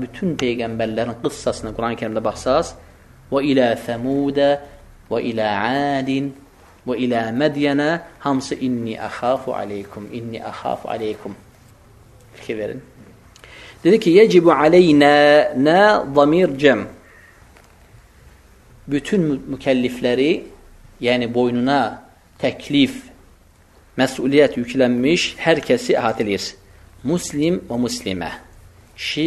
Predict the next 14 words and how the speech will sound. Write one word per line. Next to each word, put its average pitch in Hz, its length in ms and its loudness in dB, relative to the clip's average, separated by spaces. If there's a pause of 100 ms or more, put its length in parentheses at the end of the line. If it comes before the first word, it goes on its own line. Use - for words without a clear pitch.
və 123 140 -2
qadın, 107 360 0 (1300)
kölə 139 640 6
və 123 60 4
azad. 107 400 -2 (1600)
Ona 135 100 2
görə 160 200 4
uləma 151 260 4
deyir 156 140 2
ki, 180 260 6
talabul 151 540 6
ilmi 151 320 2
nədir? 143 340 4 (680)
Fərzdir. 120 560 0